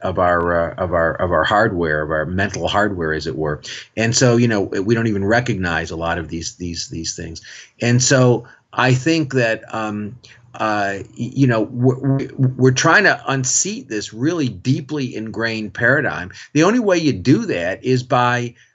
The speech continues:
mass educa-, you know, is, is by, is by educating people and doing that as a really, as a, as a, as a grassroots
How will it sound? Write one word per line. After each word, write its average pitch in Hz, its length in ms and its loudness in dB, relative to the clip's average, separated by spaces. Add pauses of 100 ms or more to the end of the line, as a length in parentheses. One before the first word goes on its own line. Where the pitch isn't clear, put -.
(100)
mass 131 640 0
educa-, 131 480 -4
you 131 80 -4
know, 113 180 -4
is, 120 180 -4 (120)
is 127 140 0
by, 131 240 2
is 127 160 0
by 135 200 2
educating 147 600 -6
people 104 360 -14
and 120 200 -10
doing 156 300 -6
that 123 240 -4
as 113 180 -8
a 113 60 -8
really, 127 280 -4 (460)
as 110 180 -6
a, 104 240 -4
as 104 200 -6
a, - 120 -6
as 101 140 -6
a 98 60 -2
grassroots 117 760 -2